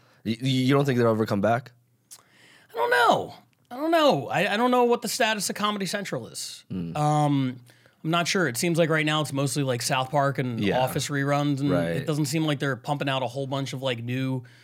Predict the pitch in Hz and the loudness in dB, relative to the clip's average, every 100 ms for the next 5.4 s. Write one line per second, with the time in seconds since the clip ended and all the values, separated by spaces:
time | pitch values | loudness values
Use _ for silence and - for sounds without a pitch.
0 | _ - - 160 135 143 170 170 - 139 | _ -12 -4 -2 0 2 0 0 0 2
1 | 170 175 151 143 147 156 147 - - - | 4 4 4 4 4 2 -2 -8 -14 -6
2 | 147 131 120 117 135 156 170 175 190 202 | -2 0 0 0 0 0 0 0 -2 -4
3 | - 95 98 139 131 131 135 107 120 131 | -4 -4 0 0 0 0 0 -2 -2 -4
4 | 139 139 127 110 113 127 131 127 135 139 | -2 -4 -4 -8 -4 -2 -2 0 0 0
5 | 147 127 117 101 | -2 -4 -8 -10